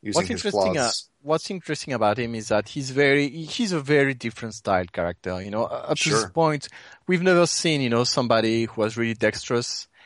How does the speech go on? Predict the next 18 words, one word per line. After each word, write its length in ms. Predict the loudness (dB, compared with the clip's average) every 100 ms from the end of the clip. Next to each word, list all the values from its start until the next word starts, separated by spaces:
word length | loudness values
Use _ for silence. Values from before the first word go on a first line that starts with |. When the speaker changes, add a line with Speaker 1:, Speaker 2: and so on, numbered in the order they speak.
| -20 -20 _
Speaker 2:
And, 240 | -6 -2
uh, 380 | -2 2 2 2 -2 -10
and 80 | -12
he 340 | -10 0 4 6
has, 280 | 6 2 -2
you 60 |
know, 280 | -6 -4 -2
like, 240 | 0 0
he's 340 | -4 -18 -14 -6
got 160 | -4
this 140 | -4 -4
very, 180 | 0 2
of 180 | 0
course, 220 | -6 -10 -4
oriental 500 | -2 0 -2 -2 -4
look 220 | -4 -6
to 160 | -10
hi-, 100 | -10